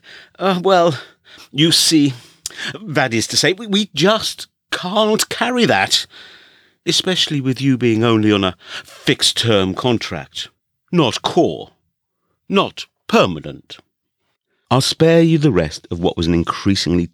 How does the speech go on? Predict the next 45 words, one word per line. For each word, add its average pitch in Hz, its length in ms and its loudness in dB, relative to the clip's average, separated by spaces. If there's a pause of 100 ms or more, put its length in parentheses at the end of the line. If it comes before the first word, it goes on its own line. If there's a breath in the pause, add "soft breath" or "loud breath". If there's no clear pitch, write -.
tortured - 500 -4
conversation. - 720 -4 (100)
No, 175 240 6
no, 156 200 4
there 135 160 4
was 101 140 2
no 135 300 6
question 131 380 0
about 127 200 0
her 135 80 0
performance, 110 520 0 (220 loud breath)
the 113 100 4
work 101 280 4
she 113 120 -2
did, 98 260 0 (140 loud breath)
the 120 100 2
regard 113 600 4
in 87 140 6
which 104 120 2
she - 140 0
was 123 160 0
held. 143 340 -4 (140 loud breath)
It 147 100 4
was 170 120 4
all 202 120 0
just 139 380 -2 (200)
an 131 120 6
unfortunate 131 580 2
accident 101 440 0
of 113 80 -2
timing, 147 440 0
really. 87 420 -4 (240 loud breath)
No, 165 320 6 (300 loud breath)
there 120 160 4
was 120 220 2
no 101 260 4
scope - 280 0
for - 100 -6
negotiation. 78 600 -4
Hands 160 420 4
were 151 80 2
tied 151 380 2
and 117 100 4
all 104 160 6
that. 76 240 -2